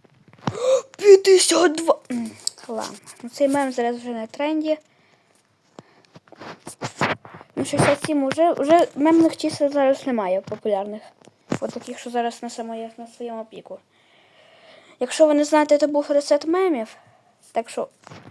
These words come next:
о, це моє перше відео у дві тисячі двадцять шостому році. Чи друге, коротше, я не знаю.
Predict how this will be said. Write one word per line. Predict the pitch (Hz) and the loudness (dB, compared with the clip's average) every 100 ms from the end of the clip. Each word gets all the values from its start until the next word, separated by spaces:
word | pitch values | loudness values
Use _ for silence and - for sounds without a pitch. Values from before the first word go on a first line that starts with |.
| - - | -18 -12
о, | 202 208 | -6 -4
це | - 262 | -2 -2
моє | 269 277 | 0 0
перше | 285 285 - 277 | 2 0 0 0
відео | 285 285 | 0 -2
у | |
дві | 269 | -4
тисячі | 262 269 262 | -4 -6 -6
двадцять | 262 262 254 | -6 -6 -6
шостому | 262 - 262 254 | -6 -6 -8 -6
році. | 220 - - | -8 -10 -16
Чи | - | -12
друге, | 208 214 220 277 254 | -12 -8 -4 -4 -4
коротше, | 226 214 220 220 | -10 -10 -8 -8
я | |
не | 226 233 | -8 -8
знаю. | - 330 370 | -4 -2 -2